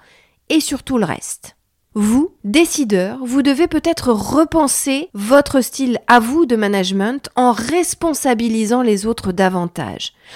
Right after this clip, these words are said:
en leur accordant le droit à, à l'erreur, on le répète, mais aussi et surtout en leur demandant d'y réfléchir, de se remettre en question et d'avancer, et surtout en les félicitant quand ils y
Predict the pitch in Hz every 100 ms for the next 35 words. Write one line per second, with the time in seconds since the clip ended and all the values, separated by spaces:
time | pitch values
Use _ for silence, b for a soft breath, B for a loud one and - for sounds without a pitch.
0 | B - 226 247 254 320 320 285 254 247
1 | 196 202 208 190 175 - 165 180 202 277
2 | 349 233 190 196 285 311 285 247 269 -
3 | 208 185 240 - 330 190 180 254 254 214
4 | 269 294 208 185 185 247 240 226 185 165
5 | - 208 247 - 269 247 330 330 302 254
6 | 233 190 - - 254 B B B - 277
7 | 240 220 196 175 - - - B B B
8 | - 359 320 - - 381 - 262 262 B
9 | B _ 302 294 269 247 240 226 208 202
10 | 190 202 196 185 - 180 170 202